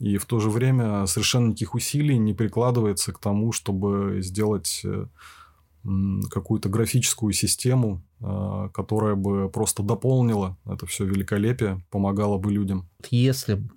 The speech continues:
Speaker 2: у этих знаков была бы та же эмалированная форма, например, которая была в шестидесятые, это сделало бы, м, впечатление о городе тоже лучше.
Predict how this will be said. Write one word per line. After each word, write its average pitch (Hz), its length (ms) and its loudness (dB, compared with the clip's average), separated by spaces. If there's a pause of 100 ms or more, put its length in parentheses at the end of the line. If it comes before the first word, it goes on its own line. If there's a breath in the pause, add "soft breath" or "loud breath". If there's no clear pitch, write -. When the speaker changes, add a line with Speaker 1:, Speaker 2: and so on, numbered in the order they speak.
(140)
Speaker 2:
у 120 160 2
этих 113 260 2
знаков 104 440 2
была 104 300 4
бы 95 180 0 (180)
та 113 160 2
же 107 280 0
эмалированная 120 640 4
форма, 165 380 2
например, 110 440 2
которая 101 400 2
была 104 380 2 (920 loud breath)
в 107 400 4
шестидесятые, 113 1000 2 (540 loud breath)
это 135 300 2
сделало 120 500 4
бы, 117 220 0 (220)
м, 101 320 2 (320 loud breath)
впечатление 120 760 2
о 107 60 0
городе 120 340 4
тоже 95 300 0
лучше. 101 420 0